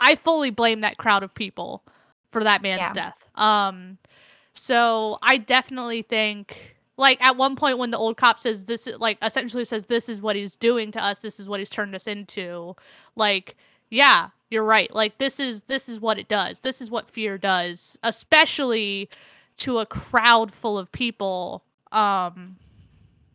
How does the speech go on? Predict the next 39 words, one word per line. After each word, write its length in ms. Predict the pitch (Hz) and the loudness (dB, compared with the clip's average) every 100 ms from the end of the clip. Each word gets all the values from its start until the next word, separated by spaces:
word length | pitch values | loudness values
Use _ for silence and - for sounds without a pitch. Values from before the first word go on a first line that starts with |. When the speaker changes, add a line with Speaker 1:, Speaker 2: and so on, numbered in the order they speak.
| - | -2
Speaker 1:
wow, 320 | 202 190 175 | 4 4 4
a 60 | 185 | -2
crowd 300 | 202 190 185 | -2 -2 -4
full 160 | 196 | -10
of 80 | 180 | -10
people. 480 | - 185 190 180 185 - _ - | -10 -12 -10 -12 -12 -18 _ -12
Listen 260 | 220 - | -10 -10
to 60 | 202 | -6
my 180 | 190 180 | -4 -2
elegant 380 | 190 180 185 185 | -4 -6 -10 -10
words. 480 | 180 196 - - _ _ _ _ _ - | -12 -12 -14 -20 _ _ _ _ _ -6
Um, 540 | 220 208 202 233 240 214 | 0 2 2 2 0 0
<laughs> 0 | |
Speaker 2:
<laughs> 400 | 330 240 202 220 | 2 2 0 2
A 80 | 392 | 2
crowd 280 | 381 226 202 | 4 -2 0
of 200 | 196 - | -2 -2
people. 360 | 202 190 208 220 | -10 -6 -2 6
<laughs> 200 | 285 262 370 | 6 6 4
Speaker 1:
Yeah, 240 | 269 247 247 | 6 6 6
a 60 | |
crowd 360 | 370 359 330 311 - 427 | 6 10 10 8 8 6
of 120 | 339 | 6
people. 580 | - 262 - 208 196 202 _ _ _ - | 0 -2 -2 -4 -4 -6 _ _ _ -2
Um, 560 | 240 226 208 196 208 - _ _ _ _ _ _ _ _ _ | 2 4 2 -4 -14 -20 _ _ _ _ _ _ _ _ _
it 220 | 294 294 - _ _ _ - | 2 2 0 _ _ _ -12
turns 380 | - 330 339 285 | -2 0 0 0
them 200 | 320 311 | 0 0
into 160 | 302 | -6
mon-, 220 | 277 311 339 | 0 0 2
and 140 | 302 | 0
it 120 | 294 | 0
shows 320 | - 359 381 285 | -2 0 0 -4
you, 120 | 240 | -8
you 100 | 262 | -6
just 200 | 339 - | -8 -6
need 140 | 339 | -6
one 440 | 254 208 240 320 294 | -6 -2 0 0 2
ringleader, 720 | 381 359 240 180 170 - | 0 0 -6 -4 -6 -8